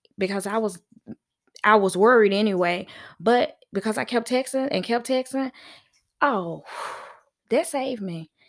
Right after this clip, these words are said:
And me not being in that car, he had robbed a store, and then he went to the A T M. He messed himself up 'cause he was like, "Oh, she was in the car the whole time. Uh, she was doing this." They were like, "No, she wasn't.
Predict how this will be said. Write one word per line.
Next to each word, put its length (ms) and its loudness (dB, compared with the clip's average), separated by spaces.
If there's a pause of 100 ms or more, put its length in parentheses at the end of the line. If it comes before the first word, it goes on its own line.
(260)
And 240 0
me 140 4
not 220 0
being 240 2
in 80 0
that 180 -2
car, 520 -6
he 200 -4
had 180 -2
robbed 540 -4
a 80 -8
store, 640 -2 (560)
and 400 -2
then 180 2
he 140 -2
went 220 0
to 100 -2
the 140 -2
A 100 0
T 260 -2
M. 220 -2 (1000)
He 140 -2
messed 280 0
himself 400 -4
up 140 -6
'cause 140 -8
he 80 -2
was 120 -6
like, 160 -4
"Oh, 160 0
she 180 -2
was 140 -2
in 80 -2
the 80 -2
car 220 -8
the 80 -6
whole 200 -2
time. 440 -4 (500)
Uh, 140 -8
she 200 -2
was 160 -4
doing 220 0
this." 140 0
They 100 0
were 100 -2
like, 300 -4
"No, 200 -4
she 160 -6
wasn't. 340 -2